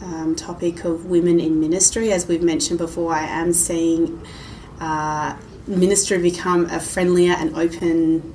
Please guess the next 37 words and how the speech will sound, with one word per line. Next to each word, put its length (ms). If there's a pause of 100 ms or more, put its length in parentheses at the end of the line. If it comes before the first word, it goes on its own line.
more 360
open 380
place 400
for 140
young 320
women 240
to 100
step 380
into 240
ministry. 560 (420)
I 80
think 300
probably 360
the 80
next 300
level 220
we 80
have 160
to 80
do 180
is 140
just 160
to 40
kind 220
of 100
break 280
some 180
of 60
the 80
stigma, 640
um, 480
of, 440 (140)
you 160
know, 160 (140)
whether 260
or 40
not 260